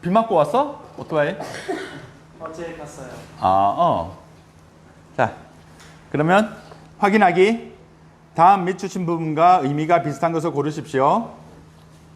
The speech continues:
Speaker 1: 자, 영수 씨는 고민이 하나도 없는 사람 같아요. 어떻게 하면 그렇게 신나고 즐겁고 그래요? 전 뭐든지 좋게 생각하려고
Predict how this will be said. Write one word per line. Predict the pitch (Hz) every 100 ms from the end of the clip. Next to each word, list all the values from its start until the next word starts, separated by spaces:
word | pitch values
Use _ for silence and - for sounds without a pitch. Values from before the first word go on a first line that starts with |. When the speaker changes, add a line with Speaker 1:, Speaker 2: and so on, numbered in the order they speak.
| - - - - - - 156 160 160 160 - - - - - - - -
Speaker 1:
자, | 113 95
영수 | 139 196 202
씨는 | 214 220 147 120
고민이 | 160 190 196
하나도 | 180 175 185 185
없는 | 151 160
사람 | 165 175 165
같아요. | 143 - 127 139 98 80 - - - - - - -
어떻게 | 123 - - 190
하면 | 180 196
그렇게 | 180 170 175 180
신나고 | 175 156 156 160 180
즐겁고 | 170 139 170 170 175
그래요? | 143 117 120 143 233 - - - - - - - - - - - - - -
전 | - 131 180 143
뭐든지 | 151 190 175 165 175
좋게 | 143 - 175
생각하려고 | 190 180 175 147 147 151 160